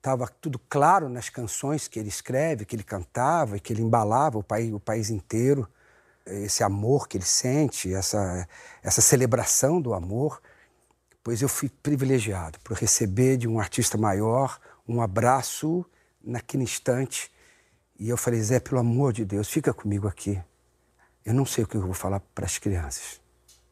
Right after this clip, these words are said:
E aí nós entramos no portão, os dois estávamos sentadinhos ali e tal. Eu, "A mamãe não vai voltar mais, cara." E aí ele falou,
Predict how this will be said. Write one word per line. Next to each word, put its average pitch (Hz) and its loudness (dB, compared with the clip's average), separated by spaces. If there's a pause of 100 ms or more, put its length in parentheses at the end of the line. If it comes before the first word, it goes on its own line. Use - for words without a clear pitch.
(640)
E 110 -8
aí 107 -4
nós 113 -2
entramos 127 -2 (440)
no 101 -12
portão, 127 -2
os 135 0
dois 113 0
estávamos 107 2
sentadinhos 107 2
ali 113 2
e 131 2
tal. 123 2 (1120)
Eu, - -18 (1300)
"A 92 -10
mamãe 104 -2
não 107 -2
vai 110 0
voltar 120 0
mais, 127 4
cara." - -16 (2000)
E 110 -4
aí 104 2
ele 104 -2
falou, 104 -2